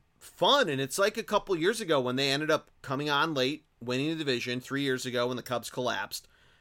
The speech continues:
And I don't know, it's something that you either buy into this Brewers idea that they're gonna get it done and continue to keep going, and these guys have a great second half,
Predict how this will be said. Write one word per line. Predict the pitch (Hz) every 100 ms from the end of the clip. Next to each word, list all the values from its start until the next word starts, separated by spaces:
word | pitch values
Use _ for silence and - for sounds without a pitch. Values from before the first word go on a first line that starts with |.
| _ _ _ 147
And | 156 147 139 135 127 - - _ _ _ _ _ _ _ _ _ _ _ 143
I |
don't | 190
know, | 220 247
it's | 165 -
something | 185 202 202
that | 180 _ _ _ _ -
you | 147 190
either | 196 202 175 123 _
buy | - 151 208
into | 185 202 196
this | 190 135
Brewers | 131 147 175 185 190 - - - _ _ _ 127
idea | 147 131 127 131 165 180
that | 135
they're | 135
gonna | 139 151
get | 139 139
it | -
done | 123 127 160
and | 139
continue | - 123 - 127 127
to | 127
keep | 139 123
going, | 123 120 151 151
and |
these | 120 113
guys | 127 117 113 - _ _ _
have | - 107 120
a | 135
great | 107 120 135
second | - 127 131 113
half, | 110 135 202